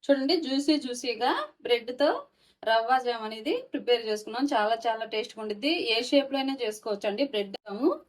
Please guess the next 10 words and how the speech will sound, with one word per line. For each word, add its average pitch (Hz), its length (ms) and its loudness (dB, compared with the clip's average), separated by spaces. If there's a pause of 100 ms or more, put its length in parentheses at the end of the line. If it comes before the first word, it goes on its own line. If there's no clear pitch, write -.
(140)
లోపలికి 240 480 2 (320)
బాగా 214 220 0 (100)
జ్యూస్ 214 260 -12
అంతా 214 200 -4 (100)
పీల్ 214 240 -6
చేసి 208 240 2 (580)
చాలా 220 340 4 (100)
టేస్ట్ 226 260 -2
ఉండిద్ది, 208 340 -2 (1700)
చాలా 208 280 0